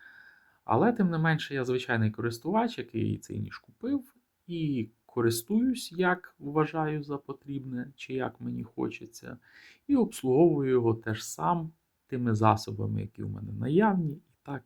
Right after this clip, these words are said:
як я вмію. От, е, тож, можливо, комусь стане в нагоді та інформація. Е, висновки я свої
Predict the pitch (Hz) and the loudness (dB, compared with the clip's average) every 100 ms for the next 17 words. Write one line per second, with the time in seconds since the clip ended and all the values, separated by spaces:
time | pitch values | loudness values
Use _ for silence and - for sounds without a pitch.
0 | - 104 - 120 113 113 110 110 - - | -14 -18 -10 -6 -6 -4 -2 -2 -2 -10
1 | _ _ _ _ - - - _ _ _ | _ _ _ _ -20 -20 -20 _ _ _
2 | - 110 107 - - - - - _ _ | -8 -6 -6 -10 -10 -8 -8 -14 _ _
3 | _ 180 214 190 - - _ _ _ 113 | _ -4 -2 -2 -6 -16 _ _ _ -2
4 | 107 110 170 156 - 110 120 123 - - | 0 2 0 0 -8 -6 -6 -8 -14 -18
5 | - 110 110 110 113 113 107 104 - 107 | -10 -4 -2 -2 2 2 2 0 -12 -18
6 | 107 107 - 170 233 240 185 175 170 - | -18 -18 -6 0 0 0 -4 -4 -6 -16
7 | - - - - 131 131 123 113 - _ | -20 -20 -20 -8 -2 0 0 -2 -10 _
8 | _ _ _ _ _ _ _ 123 175 175 | _ _ _ _ _ _ _ 4 4 4
9 | 131 117 120 113 113 110 - 117 117 113 | -4 -8 -2 2 4 2 -2 -2 -2 0
10 | 110 107 | 0 0